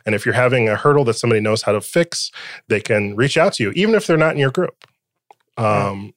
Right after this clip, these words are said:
Speaker 1: so people can show support, um, in a number of ways just through the entire community. And then there, there's a discussion forum as well. So if you,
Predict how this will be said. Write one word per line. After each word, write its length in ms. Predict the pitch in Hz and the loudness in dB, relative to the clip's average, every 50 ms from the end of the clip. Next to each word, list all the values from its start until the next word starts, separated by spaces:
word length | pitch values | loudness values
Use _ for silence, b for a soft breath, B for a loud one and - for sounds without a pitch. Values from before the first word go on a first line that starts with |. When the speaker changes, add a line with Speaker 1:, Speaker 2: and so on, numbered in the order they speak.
| - | -12
Speaker 1:
so 260 | - - - - 123 107 | -10 -4 0 2 2 2
people 260 | - - 127 117 120 | 2 0 -2 -2 -2
can 140 | - 123 107 | -2 -4 -2
show 160 | - - 113 | 0 0 0
support, 500 | 107 - 110 - - 117 113 110 107 B B B B B B B | 0 -2 -4 -2 2 2 2 2 0 B B B B B B B
um, 260 | - 104 101 104 107 107 | -8 -6 -6 -4 -2 -2
in 80 | 110 | 0
a 20 | 113 | 2
number 260 | 117 123 123 120 113 | 2 2 4 4 4
of 60 | 110 110 | 4 4
ways 440 | 107 104 101 101 101 - - - - | 2 2 0 -2 -4 -6 -8 -10 -8
just 340 | - - 139 139 - - - | -2 0 0 0 0 -2 0
through 200 | 127 117 117 110 | 0 2 2 0
the 140 | 104 120 110 | 0 0 0
entire 580 | 107 117 - - - - 135 143 160 170 156 | 0 -2 -4 -6 -4 -2 0 2 2 2 2
community. 540 | - - 113 104 104 101 98 92 85 80 - _ _ B B B B B B B B B | 0 0 -2 -2 -2 -4 -6 -8 -12 -16 -20 _ _ B B B B B B B B B
And 180 | - 123 131 127 | 0 2 2 4
then 100 | 127 131 | 4 4
there, 140 | 127 127 123 | 4 4 4
there's 220 | 120 117 107 110 | 2 2 2 2
a 100 | 117 107 | 0 0
discussion 480 | 101 110 104 - - 127 110 - 120 104 | 0 0 -2 0 0 0 0 0 -2 -2
forum 260 | - - 107 101 101 | 0 0 0 0 0
as 140 | 101 98 - | -2 -4 -4
well. 280 | 110 101 98 98 92 92 | -4 -4 -4 -6 -8 -10
So 460 | - - - 110 107 107 101 104 104 B B B B B _ | -6 -2 0 2 2 2 2 0 -2 B B B B B _
if 180 | 104 98 - - | -8 -6 -4 -2
you, 160 | 117 110 | -2 -2